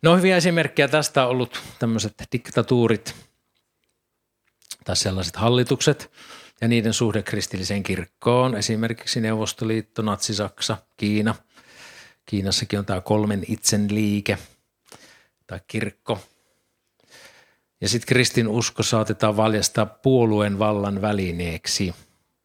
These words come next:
Eli siitä kuoritaan pois kaikki sellainen, mikä sotuu, sotii puolueen päämääriä vastaan. Itse mä näen tuoreempana esimerkkinä poliitikkojen ja kirkon tämmöisestä epäpyhästä liitosta. Tai jos ajattelin, niin mulle tulee mieleen nyt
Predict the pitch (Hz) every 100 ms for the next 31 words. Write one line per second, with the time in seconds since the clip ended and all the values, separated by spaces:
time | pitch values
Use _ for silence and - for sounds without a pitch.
0 | _ _ - _ _ _ _ - 117 143
1 | 131 113 - 160 147 147 180 175 185 175
2 | 151 160 165 147 135 123 127 123 160 -
3 | 139 120 117 117 139 127 127 107 120 113
4 | 113 120 127 117 120 131 123 110 - -
5 | - - _ _ - - - - _ _
6 | _ _ _ - - 135 151 165 147 131
7 | 123 117 147 139 127 117 117 117 131 139
8 | 127 120 - - 120 113 101 _ - 135
9 | 123 117 104 - 113 113 104 127 120 110
10 | 110 104 107 104 101 101 107 117 113 104
11 | 107 104 104 107 104 98 98 - 104 90
12 | _ - - - - _ _ _ - 104
13 | 104 117 110 - 117 107 104 113 107 107
14 | 104 101 98 95 95 92 _